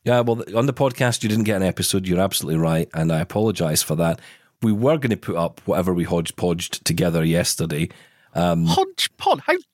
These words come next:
Speaker 2: dare you, sir? That was a beautiful, um, package put together by myself.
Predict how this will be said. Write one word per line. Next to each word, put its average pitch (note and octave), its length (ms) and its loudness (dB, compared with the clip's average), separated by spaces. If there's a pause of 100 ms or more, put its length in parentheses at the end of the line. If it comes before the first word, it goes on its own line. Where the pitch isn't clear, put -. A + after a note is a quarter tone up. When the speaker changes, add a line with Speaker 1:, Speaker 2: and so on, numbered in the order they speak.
(100)
Speaker 2:
dare B3 240 4
you, C#3+ 180 2
sir? G#2+ 320 0 (240)
That - 80 0
was G3 220 0
a E3+ 120 2 (160)
beautiful, G3 800 2
um, D3+ 640 2 (200)
package D3+ 380 0
put - 160 -4
together D3 360 0
by C#3 260 2
myself. B2 720 -2